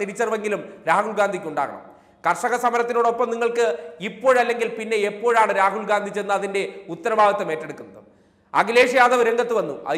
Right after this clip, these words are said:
യു പി ആണെന്ന് പറയുന്നു. പക്ഷേ കോൺഗ്രസിന് എവിടെയൊക്കെ നഷ്ടപ്പെട്ടു പോയോ അവിടെ തിരിച്ചുവരവുണ്ടാക്കണമെങ്കിൽ എ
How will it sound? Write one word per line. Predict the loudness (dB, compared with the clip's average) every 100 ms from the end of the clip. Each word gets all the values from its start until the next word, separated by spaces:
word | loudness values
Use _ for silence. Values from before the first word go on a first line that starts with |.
| -4
യു | -6 0
പി | 2
ആണെന്ന് | 4 2 0
പറയുന്നു. | 0 -6 -16 -20 -20 _ 0
പക്ഷേ | 0 2 -2 4
കോൺഗ്രസിന് | 6 6 4 0 0 2
എവിടെയൊക്കെ | 2 2 0 -2
നഷ്ടപ്പെട്ടു | -2 0 0 0 2
പോയോ | 2 2 -4 -12 -2 0
അവിടെ | 2 0 -2
തിരിച്ചുവരവുണ്ടാക്കണമെങ്കിൽ | -6 -4 0 2 2 2 2 0 -6 -6 -8 -10 -20 -20 -8
എ | 0